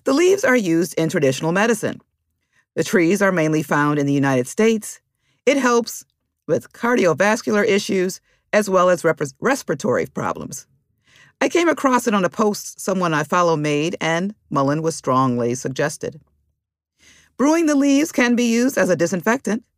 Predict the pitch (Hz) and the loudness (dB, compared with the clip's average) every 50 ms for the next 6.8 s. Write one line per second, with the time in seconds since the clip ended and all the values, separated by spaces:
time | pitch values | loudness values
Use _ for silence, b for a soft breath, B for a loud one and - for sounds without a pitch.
0 | _ _ _ _ _ _ _ _ _ _ _ - 139 170 170 180 185 175 170 165 | _ _ _ _ _ _ _ _ _ _ _ -4 -2 -2 0 0 0 0 0 0
1 | 180 190 185 180 185 175 196 185 185 180 175 180 214 240 254 240 240 226 214 - | 2 2 0 0 -2 -2 -2 -2 -2 0 0 0 0 2 2 0 0 -2 -2 -2
2 | - 208 202 196 202 185 165 165 156 156 170 - - 165 151 165 220 190 180 - | 0 0 0 0 -2 -2 -2 -2 0 -2 -2 -4 -2 0 0 2 2 0 0 0
3 | - 208 208 - - - - - - - _ _ _ _ _ _ _ _ _ _ | 0 0 0 0 -2 -4 -6 -8 -12 -18 _ _ _ _ _ _ _ _ _ _
4 | _ _ _ _ _ _ _ _ _ - - - - 269 247 - - - 285 294 | _ _ _ _ _ _ _ _ _ -8 -4 -2 0 0 0 -2 -2 0 0 2
5 | 277 269 262 - - 196 214 - 240 226 208 226 240 240 - 180 156 - - 240 | 2 2 0 0 -2 -2 0 0 0 2 2 0 0 0 -2 -6 -6 -2 -2 -2
6 | 233 240 - 202 180 170 - 185 165 160 - - 185 196 214 208 | -2 -2 -2 -4 -6 -2 -2 -2 -2 0 -2 -2 -2 -2 -2 -2